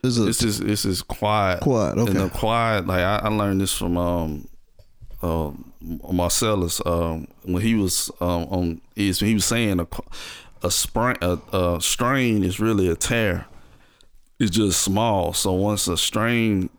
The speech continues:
Speaker 2: can get worse and it just keeps tearing, and then, then
Speaker 1: Mm-hmm.
Speaker 2: it turns into a full-blown tear. So they are, he's already coming off
Speaker 1: Oh, yeah,
Speaker 2: a
Speaker 1: I know.
Speaker 2: calf strain, you know, in
Speaker 1: Yeah.
Speaker 2: twenty nineteen. Then that turned into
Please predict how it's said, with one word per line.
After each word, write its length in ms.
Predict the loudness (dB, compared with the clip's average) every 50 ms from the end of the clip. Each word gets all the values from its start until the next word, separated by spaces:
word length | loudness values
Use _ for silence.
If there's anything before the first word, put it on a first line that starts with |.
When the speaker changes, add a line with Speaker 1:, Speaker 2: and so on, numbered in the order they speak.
| -20 _ _ -8
Speaker 2:
can 200 | -4 -2 0 0
get 200 | 2 2 2 2
worse 400 | 2 2 2 2 2 2 0 0
and 140 | 0 0 2 2
it 120 | 0 0
just 240 | -2 -2 -4 -4 -4
keeps 360 | -4 -2 -2 0 0 -2 -4
tearing, 500 | -4 -2 -2 0 0 0 0 0 0 0
and 100 | 0 2
then, 220 | 2 2 0 2
then 120 | 2 2 2 2 2 2 4 2
Speaker 1:
Mm-hmm. 80 | 2
Speaker 2:
it 80 | 2 0
turns 340 | 0 0 0 0 0 0 -2
into 220 | -2 -2 0 0
a 60 | 0
full-blown 600 | -2 -2 0 0 2 2 2 0 0 0 0 0 0
tear. 280 | 0 0 0 0 0 0
So 160 | 0 0 0
they 180 | 2 2 2
are, 200 | 2 2 0 0
he's 200 | 0 -2 0 0
already 340 | 2 2 2 2 0 0 -2
coming 360 | -2 -2 0 0 2 2 2
off 320 | 2 2 2 0 -2 -6 -12 -20 -20 -20 -20 -20 -20 -20 -20 -20 -8 -2
Speaker 1:
Oh, 120 | 0 2 4
yeah, 160 | 4 4 4
Speaker 2:
a 40 | 4
Speaker 1:
I 20 | 4
know. 100 | 2 2
Speaker 2:
calf 320 | 2 2 2 2 2 0
strain, 800 | 0 -2 -2 0 0 0 2 2 2 2 2 2 0 -2 -4 -2
you 160 | 0 0 2
know, 260 | 2 2 2 2 2
in 120 | 2 2 2
Speaker 1:
Yeah. 60 | 2
Speaker 2:
twenty 200 | 2 2 2 2 2
nineteen. 680 | 0 0 0 -2 0 0 2 2 2 2 2 2 0
Then 220 | 0 0 0 0 0
that 260 | 0 0 0 -2 -2
turned 400 | -2 -2 0 0 2 2 2 2
into 560 | 0 0 -2 -2 0 0 0 0 0 -2 -4